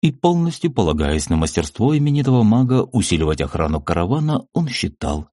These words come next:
излишним. И только заметив у Виктора два меча, прицепленных к поясу, караванщик передумал. Обои руки воины не так часто встречаются, чтобы ими пренебрегать, тем более, что этот ничего особенного,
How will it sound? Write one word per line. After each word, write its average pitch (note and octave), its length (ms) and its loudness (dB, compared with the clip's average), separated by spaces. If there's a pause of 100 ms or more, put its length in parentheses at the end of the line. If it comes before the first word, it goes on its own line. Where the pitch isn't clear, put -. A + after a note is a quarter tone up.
(200)
излишним. C2+ 800 -4 (480)
И A#2+ 80 4
только G3+ 360 0
заметив E3 480 -2
у E3+ 40 2
Виктора B2+ 460 0
два E2+ 380 0
меча, C2 580 -4 (220)
прицепленных E2+ 640 -2
к - 100 -20
поясу, D#3+ 480 0
караванщик B2 840 0 (360)
передумал. B2 720 -4 (560)
Обои G2+ 280 4
руки G3 300 0
воины E3+ 440 0
не D#3+ 120 2
так A3 160 -2
часто C3 420 -4
встречаются, E2 760 0 (160)
чтобы F#2 440 0
ими D#2 260 0
пренебрегать, D2 800 -2 (300)
тем E2+ 220 2
более, D3 340 0
что - 300 -6
этот C#3+ 440 -4
ничего C#3 380 0
особенного, C#3 760 0